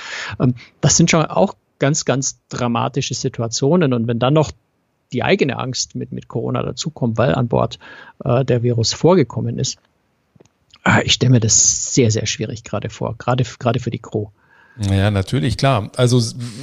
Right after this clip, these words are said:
Speaker 2: ich meine, wenn wir uns hier, hier Sorgen machen, muss man sagen, klar, was, was wird aus uns? Aber ganz ehrlich, die Crewmitglieder, ne, das sind erstmal, ja, diejenigen, ähm, ja, die, die aus, aus ärmeren Ländern kommen und so, das sind natürlich die, ja, wo wahrscheinlich die, die viel dramatischeren, äh,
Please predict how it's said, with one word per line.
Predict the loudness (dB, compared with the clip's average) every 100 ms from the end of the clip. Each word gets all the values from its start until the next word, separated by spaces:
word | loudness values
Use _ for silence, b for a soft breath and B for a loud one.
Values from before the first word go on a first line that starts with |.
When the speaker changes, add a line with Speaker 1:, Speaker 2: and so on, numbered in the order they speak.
| -12
Speaker 2:
ich | -4
meine, | 0 2
wenn | 2 2
wir | 2 2
uns | 0
hier, | 0 2 4
hier | 2 4
Sorgen | 6 6 6
machen, | 4 4 2 0
muss | -2 0
man | 2
sagen, | 4 2 2
klar, | 2 4 2
was, | 0 -2 -2
was | -4 -4 -4
wird | -4
aus | -4 -6
uns? | 0 0 2
Aber | 2 4
ganz | 4 2
ehrlich, | 2 0 0
die | -4 -8
Crewmitglieder, | 0 4 6 4 2 0 2 2
ne, | 2
das | 2 0
sind | -2
erstmal, | -4 -2 0 0 0 B B B
ja, | 0 2
diejenigen, | 2 2 4 4 2 2 0
ähm, | 2 2 2 0 -4 -16 -18 -18 -6
ja, | -4
die, | -2 -2 -2 -4
die | -6 -8 -10 -10
aus, | -6 -6
aus | -6 -6 -4
ärmeren | -2 0 2 6
Ländern | 6 6 4 4
kommen | 2 2
und | 0
so, | 0 -2
das | -2 -2
sind | -4
natürlich | -4 -4 -4 -4 -6
die, | -4 -4 -6 B B -2
ja, | 2 4
wo | 4
wahrscheinlich | 4 4 2 0 -2
die, | -4 -4
die | -4 -6
viel | -4 -4
dramatischeren, | -2 -2 -4 -4 -6 -2 -2 -2
äh, | -4 -6 -6